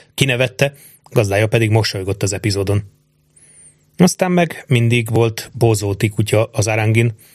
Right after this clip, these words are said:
s Jeromos és Mihály tüdőszakadtáig ugathatta a partról. Egyszer Terence, aki csak nem olyan nagy volt, mint egy erdél és épp oly oroszlán szívű, Terence, a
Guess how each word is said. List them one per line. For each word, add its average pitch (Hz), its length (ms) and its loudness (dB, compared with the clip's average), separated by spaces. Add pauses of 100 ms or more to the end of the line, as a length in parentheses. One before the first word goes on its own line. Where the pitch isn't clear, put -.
(600)
s - 100 -2
Jeromos 143 420 2
és 113 240 -2
Mihály 131 500 2 (260)
tüdőszakadtáig 104 1080 0
ugathatta 107 500 0
a 98 40 0
partról. 101 460 -2 (1120)
Egyszer 135 440 0 (100)
Terence, 135 560 0
aki 120 200 0
csak 117 180 -2
nem 110 120 2
olyan 113 180 2
nagy 110 180 2
volt, 107 340 -2
mint 104 200 -2
egy 104 260 -2 (460)
erdél 113 600 0
és 104 400 -2
épp 113 280 0
oly 107 200 2
oroszlán 107 420 -2
szívű, 113 340 -2 (760)
Terence, 120 580 0
a 98 200 -8